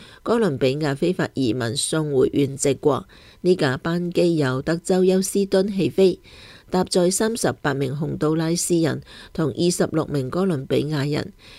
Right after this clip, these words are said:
其中包括十九名兒童，仲有四名喺美國出生嘅孩童。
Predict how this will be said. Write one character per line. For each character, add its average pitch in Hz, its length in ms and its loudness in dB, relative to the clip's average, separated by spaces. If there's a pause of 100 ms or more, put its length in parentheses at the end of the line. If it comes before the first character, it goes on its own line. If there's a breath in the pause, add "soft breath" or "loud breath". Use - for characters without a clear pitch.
(100)
其 127 180 -2
中 170 200 -2
包 175 180 -2
括 170 160 0
十 151 260 -2
九 143 200 -2
名 175 260 0
兒 143 160 0
童， 120 240 -4 (320 loud breath)
仲 156 180 2
有 156 200 2
四 180 240 2
名 135 320 0 (240)
喺 180 180 0
美 156 160 6
國 127 200 2
出 - 180 -2
生 185 280 0
嘅 165 120 -2
孩 139 200 -2
童。 131 240 0